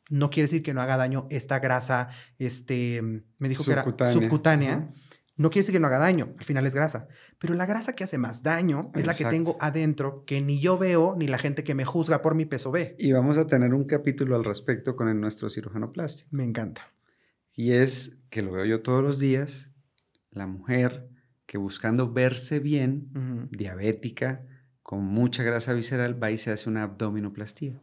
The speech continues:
Speaker 1: Ujú.
Speaker 2: ¿no? Y entonces le estiran todos los pellejos, le quitan y le hacen, pero sigue estando enferma.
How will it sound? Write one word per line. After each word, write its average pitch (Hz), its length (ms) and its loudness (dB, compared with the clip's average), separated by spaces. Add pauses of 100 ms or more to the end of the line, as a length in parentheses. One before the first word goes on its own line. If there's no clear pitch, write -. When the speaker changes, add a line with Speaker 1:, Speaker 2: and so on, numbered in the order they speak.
(140)
Speaker 1:
Ujú. 120 320 -10 (220)
Speaker 2:
¿no? 135 320 -2 (680)
Y 110 100 -2
entonces 107 380 -2
le 104 120 0
estiran 117 440 0
todos 120 160 2
los 120 120 -2
pellejos, 135 520 6
le 104 200 -4
quitan 127 360 0
y 123 80 2
le 131 140 2
hacen, 139 460 -4 (260)
pero 110 180 -6
sigue 175 280 -4
estando 123 340 -2
enferma. 123 480 -6